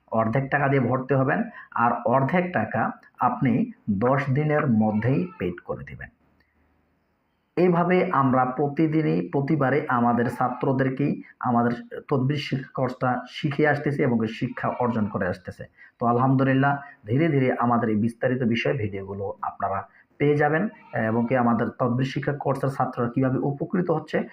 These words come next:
সেগুলো বিষয়ে ভিডিও আপনারা পেয়ে যাবেন ইনশাআল্লাহ। তো যারা দর্শক, আপনারা যারা আমাদের তদবির শিক্ষা কোর্স নিতে ইচ্ছুক, দ্রুত করে এক তারিখের আগেই যোগাযোগ করার চেষ্টা করবেন। ইনশাআল্লাহ, তাদেরকে আমরা এক তারিখের মধ্যেই জয়েন করে নেব আমাদের গ্রুপের মাধ্যমে।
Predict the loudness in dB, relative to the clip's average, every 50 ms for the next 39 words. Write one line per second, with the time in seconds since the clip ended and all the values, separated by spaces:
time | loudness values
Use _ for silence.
0 | -18 -20 _ -8 -2 0 0 2 2 2 2 2 0 0 0 0 0 0 0 0
1 | -2 -4 -4 -2 -2 -2 -4 -2 -2 -2 -2 -2 -4 -8 -8 -8 -8 -10 -12 -12
2 | -14 -12 -12 -14 -14 -14 -20 _ _ _ _ _ _ _ -4 -2 0 0 0 0
3 | 0 0 0 0 0 0 0 -2 -2 -2 -4 -8 -14 -16 -10 -4 -4 -2 2 4
4 | 4 4 4 2 2 2 0 0 0 -2 -4 -8 _ -8 -2 0 2 2 2 2
5 | 0 0 0 0 0 0 -2 -2 -2 -2 -2 -2 0 0 -2 -2 -2 -4 -4 -2
6 | 0 0 0 0 -2 -2 -2 -2 -4 -4 -12 -18 _ -8 -6 -2 0 2 2 2
7 | 2 0 0 0 0 0 0 0 0 -2 -4 -2 0 0 0 0 -2 -4 0 2
8 | 2 2 2 0 0 0 0 0 -2 -6 -6 -2 0 0 2 2 2 2 2 0
9 | 0 0 -2 -2 -2 -4 -4 -4 -4 -6 -6 -4 -6 -8 -6 -6 -6 -4 -4 -4
10 | -2 -2 -2 -4 -4 -10 -20 -16 _ -4 -2 -2 0 2 2 2 2 2 0 0
11 | -2 -8 -12 _ -4 -2 0 0 0 0 0 0 0 2 2 0 0 -2 -2 -4
12 | -6 -6 -4 -4 -2 -2 -2 -2 0 0 0 0 -2 -2 -2 0 0 0 -2 -2
13 | -4 -4 -6 -6 -6 -4 -4 -2 -2 0 0 0 0 0 -2 -4 -8 -8 -8 -8
14 | -8 -6 -8 -8 -8 -8 -12 -12 -16 -20 -20 -20